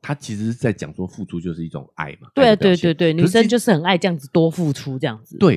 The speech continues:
Speaker 1: 他强化了这个旧脚本，但是第一个就是说这是不一定的哦，
Speaker 2: 嗯。对啊。
Speaker 1: 每个人付出的表达爱的方式是不一样的。
Speaker 2: 不一样的。
Speaker 1: 女人也不一定要透过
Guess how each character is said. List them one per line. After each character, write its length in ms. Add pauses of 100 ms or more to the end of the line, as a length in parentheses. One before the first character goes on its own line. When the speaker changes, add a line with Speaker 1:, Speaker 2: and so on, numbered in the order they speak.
Speaker 1:
他 120
强 360
化 140
了 60
这 120
个 80
旧 160
脚 160
本， 220
但 120
是 140
第 160
一 60
个 100
就 100
是 60
说 140
这 120
是 80
不 160
一 40
定 180
的 80
哦， 160
Speaker 2:
嗯。 60
对 100
啊。 120
Speaker 1:
每 40
个 80
人 80
付 260
出 280
的 340
表 160
达 120
爱 180
的 80
方 160
式 120
是 120 (180)
不 140
一 20
样 80
的。 0
Speaker 2:
不 0
一 20
样 200
的。 280
Speaker 1:
女 100
人 180
也 80
不 200
一 40
定 100
要 140
透 180
过 340